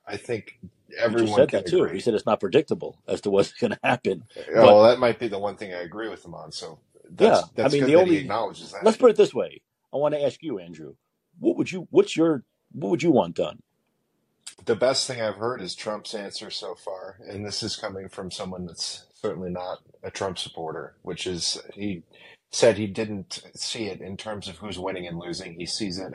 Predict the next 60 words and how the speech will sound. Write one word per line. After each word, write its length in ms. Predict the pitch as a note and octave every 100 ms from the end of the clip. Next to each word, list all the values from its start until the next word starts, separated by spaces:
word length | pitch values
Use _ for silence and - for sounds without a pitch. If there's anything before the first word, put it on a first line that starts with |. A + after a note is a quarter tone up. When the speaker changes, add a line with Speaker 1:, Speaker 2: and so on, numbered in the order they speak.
| F2
Speaker 1:
in 200 | F2 F2 - _ _ _
terms 400 | - G#2 F#2+ F2+
of 120 | F#2+ E2+
let's 400 | F2+ - - -
end 320 | G2+ G2 F2
the 40 | -
killing 460 | - F#2+ F2+ F2
and 220 | - F2+
the 80 | F2
dying. 560 | D#2+ F2+ F2 F2+ F2+ F2 _ _ _ _ -
And 360 | F#2+ F#2 F2+
his 340 | E2+ - - G2
Speaker 2:
Well, 80 | D3
that's 180 | A3
what 80 | A3+
he 140 | - B3
just 240 | A3 G3
Speaker 1:
hyperbole 140 | - B2+ F2
Speaker 2:
said. 60 | -
He 120 | C3
just 140 | D#3
said 80 | -
he 60 | D#3+
wants 220 | C3 C3
a 40 | C#3+
settlement. 360 | - G#3+ G3 A3
Speaker 1:
No, 60 | A#3+
it's 120 | -
not. 300 | A2+ F#2 C3 _ _ -
Absolutely 460 | C#3+ - D#3+ B2
Speaker 2:
He, 40 | G2+
Speaker 1:
not. 200 | F2 - - -
Speaker 2:
Trump's 180 | G3+ G3+
Speaker 1:
Uh, 20 |
Speaker 2:
saying 140 | F#3+ D#3+
the 60 |
Speaker 1:
Biden, 60 | -
Speaker 2:
same 160 | C#3 A#2+
thing. 120 | B2+
He 60 | B2
Speaker 1:
Biden 140 | F#3+
Speaker 2:
wants 180 | A2+ G#2+
a 80 | -
Speaker 1:
says 40 |
he 60 | A#2+
wants 200 | G#2+ F2
Speaker 2:
settlement. 40 |
Speaker 1:
a 40 | -
se-, 380 | - - A2 D3
Speaker 2:
That's 160 | F#2+
it. 120 | F#2+ -
Speaker 1:
Zelensky 80 |
says 200 | G2+ A2+
he 80 | G2
wants 260 | G#2 A2 -
a 40 |
settlement. 560 | A2 G#2+ F#2 F#2 F2 F#2+
Putin 320 | - G3+ C3+
says 240 | G2+ A2+ G#2
he, 140 | G#2